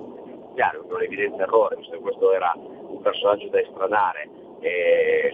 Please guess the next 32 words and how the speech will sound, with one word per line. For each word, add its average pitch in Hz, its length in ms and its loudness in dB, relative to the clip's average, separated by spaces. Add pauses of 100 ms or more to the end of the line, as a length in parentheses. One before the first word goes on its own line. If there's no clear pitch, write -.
che 98 240 -10
si 95 80 -10
sono 104 140 4
dati 117 200 2
domiciliari 110 680 4
nonostante 98 440 0
la - 80 4
pericolosità, 98 720 0
e - 40 -8
questo 107 240 -4
è - 20 -12
pure 110 220 2
fuggito, - 880 0
e 92 160 -8
pensare 117 440 4
che 110 120 2
non 107 140 4
ci - 120 -8
sia 117 120 4
un'azione 113 340 2
disciplinare 113 420 4
del 107 80 6
Ministero 110 360 4
della 110 160 6
Giustizia 135 640 0 (220)
renderebbe 104 540 2
inadempiente 98 640 -2
il 95 60 -6
Ministero 92 360 -2
della 90 200 0
Giustizia, - 560 -6 (300)
e - 120 -12